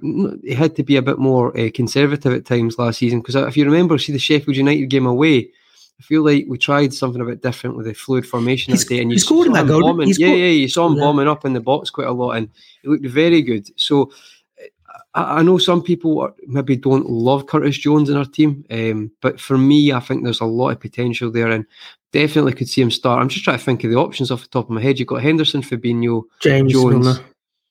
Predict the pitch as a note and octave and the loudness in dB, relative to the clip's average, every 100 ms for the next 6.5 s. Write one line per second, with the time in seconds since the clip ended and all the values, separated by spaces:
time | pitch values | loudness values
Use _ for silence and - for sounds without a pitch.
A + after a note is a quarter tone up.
0 | _ _ - C3 C#3 C#3+ C#3 C3+ B2 A#2+ | _ _ -2 -2 2 2 2 2 0 0
1 | A#2 - A2+ G#2+ A#2 B2 - A2 A2+ A#2 | -2 -4 -8 -4 -4 -4 -6 -6 -4 -2
2 | A2+ G#2 - A2+ A2+ G#2+ G#2 _ _ _ | -4 -8 -10 -6 -4 -4 -6 _ _ _
3 | _ - C3+ C#3 - - - - _ _ | _ -2 0 -2 -10 -10 -10 -12 _ _
4 | _ _ _ _ - C#3 D#3+ C#3+ - C3 | _ _ _ _ -4 2 2 2 -2 0
5 | C#3 C#3+ C#3 C3+ C3+ C3+ C#3 B2+ A#2 A#2+ | 2 2 0 0 2 2 2 2 0 0
6 | C3 C3 C#3+ - | 0 0 -2 -6